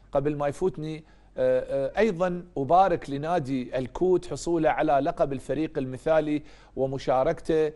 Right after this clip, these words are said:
رغم أنه ما حقق شيء، لكن هو ت-، وجوده، آه، يعني هو داعم لمنافسات البطولة.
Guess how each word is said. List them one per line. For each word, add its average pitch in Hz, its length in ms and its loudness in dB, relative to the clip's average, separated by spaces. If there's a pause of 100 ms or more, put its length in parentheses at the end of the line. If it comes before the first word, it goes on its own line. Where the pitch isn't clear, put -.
(220)
رغم 151 320 0
أنه 147 180 -6
ما 156 160 -2
حقق 151 360 -4
شيء، 185 300 -4
لكن 139 320 0
هو 147 180 -4
ت-، 143 240 -6
وجوده، 135 720 -2
آه، 123 340 -4
يعني 123 360 -4
هو 131 120 0
داعم 123 480 0
لمنافسات 123 840 -2
البطولة. 117 500 -4